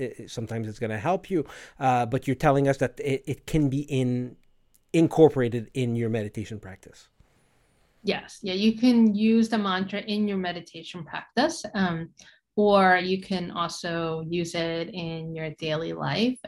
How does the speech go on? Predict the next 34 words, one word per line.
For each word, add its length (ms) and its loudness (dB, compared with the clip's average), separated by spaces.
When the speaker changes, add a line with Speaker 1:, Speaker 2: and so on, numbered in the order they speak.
Speaker 2:
Um, 260 -8
I, 200 -10
I 40 -6
often 400 -6
use 220 -6
the 120 -6
one 320 -10
"let 280 -8
go," 300 -2
and 180 0
then 200 -8
there's 300 -8
also 320 -12
a 100 -8
Sanskrit 720 -10
one, 600 -10
um, 300 -14
"soham," 1200 -4
uh, 140 -6
which 420 -10
loosely 540 4
translates 840 -8
into, 720 -12
um, 420 -4
"I 140 2
am 320 -2
that," 500 2
or 160 -4
"that 340 -4
is 480 -10
who 140 -4
I 140 -2
am." 720 -2
Um, 380 -8